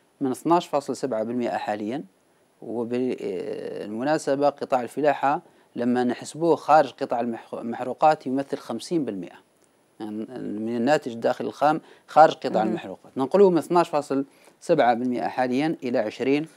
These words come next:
Speaker 1: إلى عشرين بالمئة. كذلك نزيد في المساحة المزروعة، الآن المساحات القا-، قا-، القابلة للزراعة أربعة وثلاثين مليون هكتار،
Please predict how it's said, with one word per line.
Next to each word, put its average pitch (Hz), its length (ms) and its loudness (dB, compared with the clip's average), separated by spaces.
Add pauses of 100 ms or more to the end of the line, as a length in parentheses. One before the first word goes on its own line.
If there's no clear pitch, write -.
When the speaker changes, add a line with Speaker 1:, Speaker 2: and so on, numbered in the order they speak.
(400)
Speaker 1:
إلى 120 140 0
عشرين 113 380 -4
بالمئة. 92 300 -8 (600)
كذلك 170 420 4 (240)
نزيد 139 460 0
في 131 260 -4
المساحة 123 640 -2 (400)
المزروعة، 139 720 2
الآن 127 460 -2
المساحات 127 540 -2
القا-، 127 340 -4 (100)
قا-، - 60 -2
القابلة 117 800 -2
للزراعة 107 560 0
أربعة 101 220 -4
وثلاثين 120 460 -8
مليون 139 260 -2
هكتار، 127 420 0